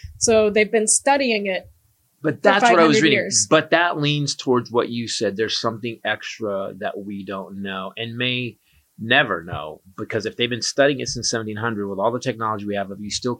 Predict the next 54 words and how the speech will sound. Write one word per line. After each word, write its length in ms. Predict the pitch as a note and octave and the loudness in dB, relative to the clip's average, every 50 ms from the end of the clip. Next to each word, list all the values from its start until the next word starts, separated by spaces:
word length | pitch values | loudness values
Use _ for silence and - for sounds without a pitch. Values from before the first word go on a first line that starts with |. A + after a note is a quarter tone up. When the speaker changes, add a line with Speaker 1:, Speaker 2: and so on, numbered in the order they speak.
| - - | -8 -14
Speaker 2:
if 100 | A2 A2+ | -12 -12
we 100 | A#2 A2 | -10 -10
still 280 | - - - D3+ C#3+ | -10 -2 0 0 0
can't 280 | C#3+ - C#3 C3+ - - _ | 0 -2 -6 -6 -6 -6 _
figure 320 | _ B2 A#2+ G#2+ A2+ A2+ G#2+ | _ -6 -6 -4 -4 -2 -2
out 120 | G2 F#2 | -2 0
why, 240 | G#2+ A2 G#2+ G2 - _ _ - - - - _ _ | 0 0 0 -2 -4 _ _ -20 -20 -20 -20 _ _
'cause 100 | - A#2 | 0 2
I 80 | C#3 E3 | 4 4
was 160 | G#3 G#3 D3 | 4 4 0
reading 180 | C3 B2 B2 A2+ | -2 -4 -2 0
about 160 | A#2 G#2+ G2 | 0 2 2
Alzheimer's 680 | A2 A2+ A2+ - A#2+ A2 A2 A2 G#2+ G#2 G2+ - - _ | 2 2 0 0 -6 -10 -8 -8 -10 -10 -12 -14 -16 _
and, 180 | A#2 A2 G#2+ G#2+ - _ | -14 -10 -10 -12 -12 _
and 140 | G#2 G#2 G#2 | -12 -8 -6
I, 160 | A2+ A#2+ A#2 - - | -6 -6 -6 -8 -10
and 140 | A2+ A2 A2+ | -8 -6 -6
they 60 | A#2 | -6
were 100 | A#2 A2+ | -6 -6
saying 480 | - - A#2 A#2 A2+ A2 G#2+ G#2 G2+ F2+ | -8 -6 -6 -6 -8 -8 -8 -10 -10 -6
that, 200 | G2 G2+ - - | -6 -6 -6 -6
and 80 | G#2+ A2 | -6 -8
I 80 | A2 G#2+ | -8 -6
thought, 200 | - A2 - - | -6 -6 -4 -2
"Wow, 300 | C3+ C3+ C3 B2 G#2+ G#2 | -2 0 2 2 0 0
if, 80 | - _ _ _ _ _ _ _ _ | -4 _ _ _ _ _ _ _ _
if 260 | - G#2 - - _ | -14 -14 -14 -16 _
people 280 | - D#3 D3+ C#3+ C#3+ B2+ | -4 -4 -2 -2 -2 0
with 80 | B2+ A#2+ | 2 2
Alzheimer's 460 | C3+ D3+ C#3+ - B2 A2 G#2 F#2+ - | 2 2 2 -2 -6 -6 -6 -10 -10
can 140 | - G#2 F#2+ | -12 -14 -12
come 160 | - G2+ F#2+ | -12 -10 -10
out 140 | F#2 F2+ F2+ | -10 -10 -10
of 60 | F2 | -10
it, 180 | F#2 F#2 - _ _ _ _ _ _ _ _ _ _ _ _ _ _ _ _ | -10 -12 -14 _ _ _ _ _ _ _ _ _ _ _ _ _ _ _ _
what 340 | A#2 A#2 A#2 A#2 C3+ D#3 | -14 -6 2 2 4 4
if 100 | E3+ E3 | 4 2
they 120 | - D3+ C#3 | 0 -2 0
could 180 | C3+ C3 C3+ _ _ | 0 -2 -2 _ _
fi-, 160 | C#3+ C#3 C3 - | 0 0 0 0
if 100 | - - | -2 -2
they 80 | C#3 B2 | -2 0
could 180 | - - - - | 0 -2 0 2
figure 200 | E3+ D#3 D3+ C3+ | 2 4 4 4
out 60 | - | 4
what 120 | B2 B2 A2+ | 4 2 2
it 100 | - F#2 | 2 -2
was, 640 | G#2 A#2+ D3 D#3+ - C3 G2+ F#2+ F#2+ G2 G2 F#2 - | 2 6 8 8 10 8 8 6 4 2 0 -2 0
maybe 200 | A2 A2 A2+ A#2 | 0 2 2 2
we 180 | A#2 A2+ A2+ G#2 | 2 0 0 -2
could 120 | G#2 G2 | -2 -4
help 180 | G#2 G2+ F#2 - | -4 -4 -2 2
Alzheimer's 560 | A2+ B2 C#3 C3+ G#2+ G#2 F#2+ F2 D2+ D#2+ - | 2 4 4 4 2 0 -8 -10 -10 -14 -16
patients." 760 | - - D#2 - - - - - F2 _ - - - - - | -12 -12 -14 -12 -12 -16 -16 -16 -20 _ -16 -14 -14 -16 -20